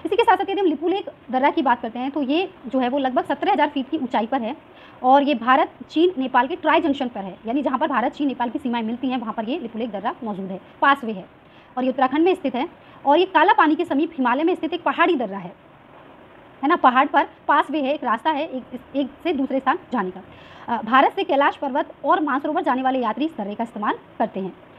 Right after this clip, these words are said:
काला पानी, अ, की यदि हम बात करते हैं, काला पानी तीन सौ बहत्तर किलोमीटर का एक क्षेत्र है और इस पर चीन, नेपाल, भारत की सीमा मिलती है। भारत इसे उत्तराखंड का हिस्सा मानता है, जबकि नेपाल कहता है कि ये हमारा हिस्सा है और इसे अपने नक्शे में दिखाया जाता है। चलिए,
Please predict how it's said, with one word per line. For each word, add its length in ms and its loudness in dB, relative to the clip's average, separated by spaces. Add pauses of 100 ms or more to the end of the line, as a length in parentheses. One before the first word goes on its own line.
(380)
काला 180 8
पानी, 220 4
अ, 360 -2
की 100 -4
यदि 140 0
हम 60 4
बात 160 2
करते 160 -2
हैं, 100 -2
काला 160 2
पानी 220 0
तीन 180 -2
सौ 100 -4
बहत्तर 380 -4
किलोमीटर 420 2
का 80 -2
एक 100 0
क्षेत्र 360 -8
है 160 0
और 120 -2
इस 80 -8
पर 120 0 (260)
चीन, 380 4
नेपाल, 280 0
भारत 300 -4
की 60 -8
सीमा 280 -4 (160)
मिलती 260 -6
है। 360 -10 (180)
भारत 240 4
इसे 140 -2
उत्तराखंड 400 -2
का 60 -2
हिस्सा 200 -2
मानता 240 0
है, 40 0
जबकि 160 -4
नेपाल 240 0
कहता 220 -6
है 120 -4
कि 100 -10
ये 220 -4
हमारा 200 0
हिस्सा 200 -2
है 60 2
और 40 -4
इसे 120 -8
अपने 120 -10
नक्शे 200 -10
में 100 -8
दिखाया 220 -4
जाता 180 -12
है। 60 -16 (360)
चलिए, 280 4